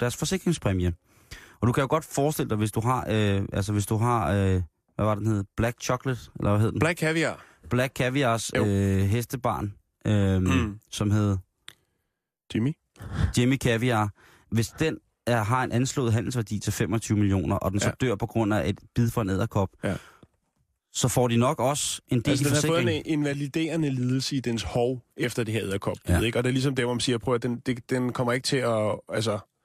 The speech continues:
Speaker 2: at kunne leve op til det, som der forventes af den,
Speaker 1: Nej.
Speaker 2: og den står altså og lider. <clears throat>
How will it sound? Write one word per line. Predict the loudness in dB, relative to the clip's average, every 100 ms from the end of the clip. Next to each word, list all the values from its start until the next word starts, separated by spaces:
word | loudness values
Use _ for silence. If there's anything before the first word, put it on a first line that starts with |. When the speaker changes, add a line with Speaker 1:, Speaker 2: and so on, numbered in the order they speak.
| _ _ _ _ _ _ _ -8
Speaker 2:
at | 0
kunne | 2
leve | 2 2
op | 0
til | -2
det, | -2 0
som | 0
der | 0 -2
forventes | 0 0 0 0
af | 0 0
den, | 0
Speaker 1:
Nej. | 2 2
Speaker 2:
og | 2 0 0
den | -2
står | -2 -2 -2
altså | -2 -2
og | 0
lider. | 2 0 -4 -8 _ _ _
<clears throat> | 0